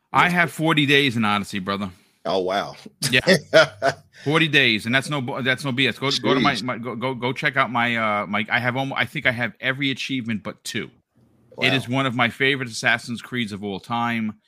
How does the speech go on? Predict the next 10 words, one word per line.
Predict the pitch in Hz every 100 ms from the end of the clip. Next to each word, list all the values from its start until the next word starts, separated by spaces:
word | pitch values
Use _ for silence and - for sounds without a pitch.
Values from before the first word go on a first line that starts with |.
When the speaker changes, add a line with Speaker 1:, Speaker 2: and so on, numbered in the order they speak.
| _
Speaker 2:
Mm. | 110 113 110
Speaker 1:
It |
is | 123 120 110 - - - - _ -
absolutely, | 131 151 - 131 127 - 113 110 101
without | 104 101 117 113
a |
doubt, | 98 98 92 92 - _ 95
the, | 101 110 69 76 92
a | 107
masterpiece. | 107 104 - - 92 - -